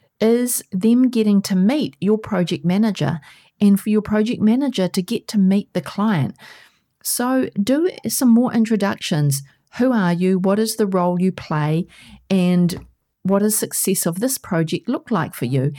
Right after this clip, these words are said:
And then get everyone on that call or in that meeting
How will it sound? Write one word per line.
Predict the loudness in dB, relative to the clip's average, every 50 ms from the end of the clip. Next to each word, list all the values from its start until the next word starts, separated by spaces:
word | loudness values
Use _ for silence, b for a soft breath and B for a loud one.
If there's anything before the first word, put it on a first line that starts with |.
| B B B
And | 2 4 4
then | 4 4 2
get | 0 -2 -2 -2 -2
everyone | 0 0 0 0 2 0 0 0
on | 0 2 2 4 4 4 4
that | 2 2 -2 -4 -8
call | -10 -6 -2 0 2 2 2 2
or | 0 0 0
in | 2 4 4 4
that | 2 0 0
meeting | 0 0 0 -2 -2 -2 -2 0 2 2 0